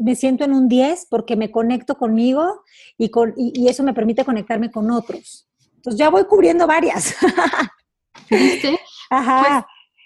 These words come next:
Speaker 1: Y crecimiento, desde luego, porque, eh, cuando observo lo que escribo, me doy cuenta también de la evolución de, de muchas cosas de mí. Entonces, sí, también me, me, me cubro esa necesidad de crecimiento de alguna manera, porque me doy cuenta de eso.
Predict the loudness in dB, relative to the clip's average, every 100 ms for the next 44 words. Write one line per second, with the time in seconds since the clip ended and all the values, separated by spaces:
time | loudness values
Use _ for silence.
0 | 0 2 4 2 4 2 2 0 2 2
1 | 4 4 4 4 4 2 0 0 0 2
2 | 2 0 -16 _ -2 0 0 0 0 0
3 | 2 2 2 2 0 -2 -2 0 2 2
4 | 2 2 0 0 0 0 -2 0 0 0
5 | 0 2 0 -2 0 0 2 0 0 -2
6 | -4 -4 -4 -4 -6 -6 -4 -2 -2 -2
7 | 0 2 0 -2 -10 _ _ -10 -8 -6
8 | -6 -4 -4 -4 -4 -4 -4 -6 -8 -8
9 | -10 -10 -10 -4 -2 -2 -2 -4 -6 -8
10 | -8 -6 -6 -8 -12 -6 -6 -4 -6 -6
11 | -8 -8 -8 -8 -8 -8 -8 -8 -12 -14
12 | -10 -8 -8 -6 -6 -4 -4 -4 -6 -8
13 | -16